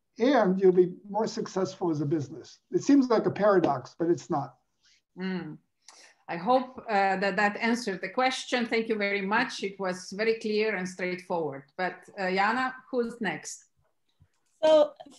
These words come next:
Speaker 3: the first, uh, is actually a comment from Martina. Um, she was, um, saying about your concept of eco-civilization, um, to think about the inclusion of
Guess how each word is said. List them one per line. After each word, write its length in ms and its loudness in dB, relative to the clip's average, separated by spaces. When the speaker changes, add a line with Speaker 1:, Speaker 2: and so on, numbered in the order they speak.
Speaker 3:
the 100 2
first, 480 2
uh, 240 2
is 120 -2
actually 440 0
a 80 2
comment 600 -2
from 160 0
Martina. 480 -2
Um, 280 2
she 340 -2
was, 640 2
um, 500 0
saying 560 0
about 400 -2
your 180 2
concept 540 -2
of 180 -6
eco-civilization, 1300 -2
um, 380 -4
to 140 -4
think 280 0
about 300 -2
the 120 -2
inclusion 680 -4
of 180 -6